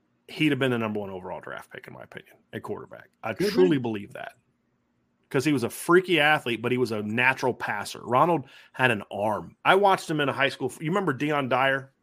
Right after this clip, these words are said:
Speaker 1: Remember him? Played at North Carolina. I remember I was a senior and, and Ronald was a junior. And I had heard all this stuff, and I thought I was a pretty good player.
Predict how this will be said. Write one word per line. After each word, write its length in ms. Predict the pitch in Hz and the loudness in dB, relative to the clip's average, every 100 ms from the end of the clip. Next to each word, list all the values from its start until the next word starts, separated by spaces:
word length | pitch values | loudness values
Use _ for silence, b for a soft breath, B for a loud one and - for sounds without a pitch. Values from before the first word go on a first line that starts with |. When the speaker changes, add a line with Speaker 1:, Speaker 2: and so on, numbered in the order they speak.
| _ _ | _ _
Speaker 1:
Remember 240 | 139 143 127 | -2 0 2
him? 200 | 135 120 | 0 2
Played 180 | 139 | 0
at 60 | 120 | 2
North 200 | 127 127 | 2 2
Carolina. 380 | 135 123 123 113 b b b b b b - | 2 0 0 -2 b b b b b b 4
I 100 | 180 | 6
remember 400 | 190 175 156 143 | 6 4 4 4
I 80 | |
was 160 | 165 131 | 4 0
a 40 | |
senior 440 | 120 160 147 131 113 | -4 -2 0 2 0
and, 100 | 110 | 0
and 180 | 117 110 | -2 -2
Ronald 300 | 127 135 120 | 0 0 -2
was 140 | 110 | -4
a 60 | 104 | -4
junior. 500 | 107 113 98 - - _ _ _ _ _ _ _ _ - | -4 -4 -4 -12 -20 _ _ _ _ _ _ _ _ -2
And 140 | 123 | 0
I 80 | 135 | 2
had 100 | 120 | 2
heard 220 | 135 131 | 2 2
all 140 | 117 | 0
this 100 | 117 | -2
stuff, 220 | - 104 95 | -6 -8 -4
and 80 | |
I 80 | 165 | -2
thought 180 | 190 143 | 0 0
I 80 | 123 | 0
was 80 | 104 | -4
a 60 | |
pretty 180 | - 107 | -8 -10
good 120 | 87 | -12
player. 360 | - 87 - | -12 -14 -14